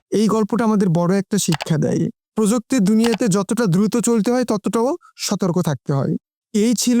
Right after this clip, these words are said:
নোকিয়ার উনিশশত ষাট থেকে দুই হাজার চোদ্দ সাল পর্যন্ত নোকিয়ার যাত্রা। এরপর নোকিয়া আরো নতুনভাবে, নতুন আঙ্গিকে দুই হাজার পঁচিশ সাল পর্যন্ত এসেছে।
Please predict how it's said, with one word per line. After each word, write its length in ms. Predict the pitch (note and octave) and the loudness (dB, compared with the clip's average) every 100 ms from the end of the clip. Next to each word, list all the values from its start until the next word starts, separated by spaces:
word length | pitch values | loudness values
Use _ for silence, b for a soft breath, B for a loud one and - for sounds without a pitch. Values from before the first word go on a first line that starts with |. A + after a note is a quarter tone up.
| B3+ | 2
নোকিয়ার 460 | A3 G3 - A3+ - | 2 0 -2 -2 0
উনিশশত 460 | F#3+ G3 G3+ A#3+ A#3+ | 0 2 0 0 0
ষাট 340 | G#3 G3+ G3 - | 0 0 -2 -4
থেকে 200 | - G#3+ | -4 0
দুই 160 | G#3 F#3+ | 2 2
হাজার 220 | G3 G#3+ - | 2 0 0
চোদ্দ 280 | G3+ E3 G3 | 0 2 2
সাল 260 | F#3+ A3 A3 - | 0 0 -2 0
পর্যন্ত 340 | G#3 F#3 G#3 B3 | 0 2 2 2
নোকিয়ার 420 | G#3 E3+ F3 D3+ | 0 0 0 0
যাত্রা। 380 | D3 C3 - B2+ - _ _ _ _ _ _ _ _ _ _ _ _ | -2 -2 -4 -6 -8 _ _ _ _ _ _ _ _ _ _ _ _
এরপর 580 | G#3 C4 A3+ - A3+ A#3+ C4+ B3+ b b E3+ | 0 0 0 0 0 0 0 -4 b b 0
নোকিয়া 500 | F3+ F#3+ G3+ G3+ G3+ - | 2 2 0 2 0 -2
আরো 220 | E3 G3 A3 | -2 0 2
নতুনভাবে, 1040 | F#3 F#3 - G#3 A3+ A3+ G#3+ F#3+ E3+ G#3+ | 4 2 0 0 2 2 2 2 2 2
নতুন 380 | G3 F#3+ - G#3+ | 2 2 2 0
আঙ্গিকে 520 | G3+ E3+ F3+ F3 - G3+ | 2 0 2 0 0 0
দুই 160 | D#3 E3+ | 2 2
হাজার 200 | F3+ F#3 - | 0 -2 -2
পঁচিশ 280 | F3+ F3+ D#3+ | -2 0 -2
সাল 180 | G3+ F3+ | -2 0
পর্যন্ত 380 | F3 D#3+ E3+ D#3 | 0 0 0 0
এসেছে। 360 | D#3+ F3 - | 0 0 -2